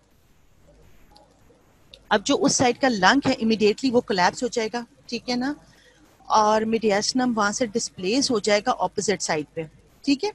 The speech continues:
This condition reveal itself by the patient being breathless and in state of shock। इसमें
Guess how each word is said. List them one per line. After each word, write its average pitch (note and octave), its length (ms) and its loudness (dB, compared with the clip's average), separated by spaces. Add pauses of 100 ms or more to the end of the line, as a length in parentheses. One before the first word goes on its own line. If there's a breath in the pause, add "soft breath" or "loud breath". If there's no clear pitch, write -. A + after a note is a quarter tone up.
(460 loud breath)
This D#4 180 4
condition B3 440 4
reveal A3+ 340 2
itself B3 380 0
by F#3+ 160 6
the A3+ 180 -2
patient A#3+ 380 0 (100)
being A#3 220 4 (140)
breathless A#3 540 4
and A3+ 200 4
in A3+ 160 4 (100)
state F#3+ 260 2
of G#3 120 8
shock। D#3+ 240 2 (100)
इसमें C4 480 -2